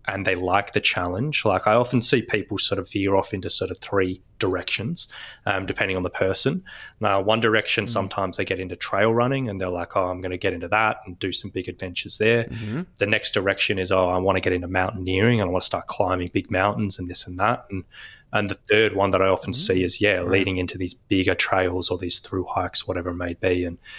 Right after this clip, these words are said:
Speaker 1: and, you know, obviously running's not for everyone, so not many people jump into that. And mountaineering, at least over in Australia, it's a bit trickier these days with no international travel. Um, so I've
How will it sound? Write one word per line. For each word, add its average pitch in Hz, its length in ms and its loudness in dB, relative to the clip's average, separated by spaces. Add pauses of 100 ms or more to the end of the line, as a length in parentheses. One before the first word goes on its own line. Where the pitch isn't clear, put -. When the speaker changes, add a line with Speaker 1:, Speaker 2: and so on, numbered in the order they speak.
(340)
Speaker 1:
and, 92 320 -4 (200)
you 98 100 -8
know, 92 100 4
obviously 98 400 2
running's 104 420 2
not 92 100 -2
for - 160 -4
everyone, 117 420 4
so - 140 -8
not 92 220 -4
many 92 160 -2
people 92 260 -4
jump 90 240 -6
into 87 140 -8
that. 110 280 4
And 92 160 -6 (120)
mountaineering, 98 680 -2 (480)
at 127 100 4
least 127 200 4
over 98 160 4
in 90 60 0
Australia, 98 540 4
it's - 360 0
a 107 100 2
bit 98 200 -4
trickier 104 360 2
these 95 220 0
days 95 280 0
with 95 100 -6
no 95 160 0
international 95 520 -6
travel. 107 460 2 (400)
Um, 98 260 0
so 101 200 2
I've - 80 0